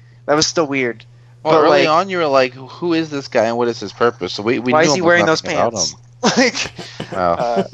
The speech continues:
Speaker 1: but,
Speaker 2: I
Speaker 1: like, it was
Speaker 2: still don't know
Speaker 1: basically
Speaker 2: that
Speaker 1: that he was
Speaker 2: answer.
Speaker 1: giving two different monologues of values, and it seemed weird.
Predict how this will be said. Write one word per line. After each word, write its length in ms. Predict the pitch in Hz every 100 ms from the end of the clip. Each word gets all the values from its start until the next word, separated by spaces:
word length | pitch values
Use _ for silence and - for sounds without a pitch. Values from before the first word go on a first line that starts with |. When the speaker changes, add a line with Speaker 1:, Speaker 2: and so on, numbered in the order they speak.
| 208 - - - - - - - -
Speaker 1:
but, 240 | 165 156 127
Speaker 2:
I 100 | 139
Speaker 1:
like, 140 | 220
it 40 |
was 60 | 247
Speaker 2:
still 100 | 170
don't 160 | 147 101
know 60 |
Speaker 1:
basically 60 | 101
Speaker 2:
that 140 | 226 208
Speaker 1:
that 100 | 175
he 60 |
was 120 | 190
Speaker 2:
answer. 80 | 190
Speaker 1:
giving 300 | 190 180 170 -
two 300 | - 196 185
different 420 | 147 - 143 123
monologues 640 | 113 117 117 107 113 120
of 100 | 113
values, 480 | 113 101 110 110 107
and 120 | 107
it 40 |
seemed 260 | 127 131 120
weird. 440 | 113 117 107 113